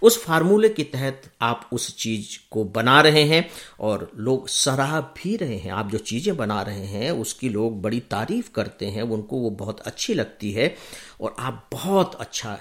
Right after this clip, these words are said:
इस मायने में कर रहे हैं, इस क्षेत्र में कर रहे हैं। यहां जो मैं बात करने जा रहा हूं वो थोड़ा सा अलग है। अलग ये है कि जब हम कोई भी चीज बनाते हैं तो उसमें हम एक बड़ी विचित्र सी चीज डाल देते हैं,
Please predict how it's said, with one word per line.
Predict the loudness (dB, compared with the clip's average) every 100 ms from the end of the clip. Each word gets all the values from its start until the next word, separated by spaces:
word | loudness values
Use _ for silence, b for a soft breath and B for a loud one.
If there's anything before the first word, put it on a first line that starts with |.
| -8
इस | -4 -4 -4
मायने | -6 -4 -6 -6
में | -8 -10 _ -8
कर | -8
रहे | -8 -14
हैं, | -16 -2
इस | 0 0
क्षेत्र | -2 -4 -6 -12
में | -14 -18 _ _ _
कर | -8
रहे | -8 -16 -18
हैं। | -20 -20 -20 _ B B B B
यहां | 6 6 6
जो | 4
मैं | 4 0
बात | -2 -6 -4 -4 -6
करने | -6 -4 -4
जा | -6 -10
रहा | -12 -16 -18
हूं | -20 -20 -20 -20 -8
वो | -8 -2
थोड़ा | -2 -2
सा | -6 -12
अलग | -12 -12 -12
है। | -18 -20 -20 B B B B
अलग | 6 6 6
ये | 4
है | 4 0
कि | -2
जब | 2 2 2
हम | 0 -2 -2 0
कोई | 6 8 6
भी | 0 -4 -6
चीज | -6 -6 -6 -10 -6
बनाते | -4 -4 -6 -10
हैं | -14 -16 -20 _ _ _ B B B 0
तो |
उसमें | 4 6 6 4
हम | 4 2 2
एक | 0 2
बड़ी | 2 4
विचित्र | 2 0 -2 -2
सी | -4
चीज | -6 -4 -4 -4
डाल | -6 -6
देते | -8 -12 -14
हैं, | -18